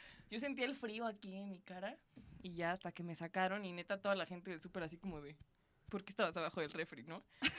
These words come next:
Y la gente que venía era como de, "Hay una niña abajo del refri". Y yo así como de, <laughs> "Buenas tardes". <laughs> Pero fue horrible porque de verdad salí y mi papá sí le dije,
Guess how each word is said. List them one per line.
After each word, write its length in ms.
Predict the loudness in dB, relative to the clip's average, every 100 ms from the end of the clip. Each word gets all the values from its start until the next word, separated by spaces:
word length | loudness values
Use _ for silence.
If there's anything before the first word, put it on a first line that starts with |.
| 10
Y 80 | 12
la 100 | 12
gente 260 | 6 2
que 100 | 0 -2
venía 200 | 0 -2
era 120 | -2
como 180 | -2 -4
de, 100 | -4
"Hay 100 | -4
una 100 | -2
niña 220 | -2 -2
abajo 180 | -2 -4
del 80 | -4
refri". 380 | -6 -6 -6 -8 -8
Y 120 | -2 2
yo 120 | 4
así 140 | 4
como 140 | 2 4
de, 80 |
<laughs> 480 | 4 4 4 2 -2
"Buenas 320 | -6 -2 -2 0
tardes". 360 | 2 4 6 8
<laughs> 440 | 8 10 8 8 4 -6 -6 2
Pero 200 | 10 12
fue 100 | 12 10
horrible 380 | 10 8 8
porque 380 | 6 2 2 0 -2 -20 2
de 140 | 6
verdad 260 | 10 12 12
salí 280 | 10 8 8
y 40 | 6
mi 100 | 6
papá 320 | 4 4 2
sí 100 | 2
le 120 | 0
dije, 260 | 0 -2